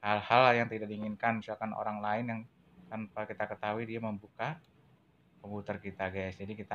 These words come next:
aman ya, data-data ya kita yang ada di komputer menjadi aman. Nah, seperti itu, guys. Nah,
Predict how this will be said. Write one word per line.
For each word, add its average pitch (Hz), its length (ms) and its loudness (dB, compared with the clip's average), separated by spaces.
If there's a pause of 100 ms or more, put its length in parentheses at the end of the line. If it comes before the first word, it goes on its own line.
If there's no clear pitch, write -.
aman 101 320 0
ya, 92 180 -2 (220)
data-data 101 560 -4
ya 98 80 -2
kita 98 160 -8
yang 98 160 -2
ada 95 160 -4
di 98 160 -12
komputer 98 360 -8
menjadi 98 280 -8 (160)
aman. 92 400 -10 (1040)
Nah, 104 320 4
seperti 101 480 -6
itu, 98 160 -6
guys. 95 1120 -8
Nah, 113 80 -20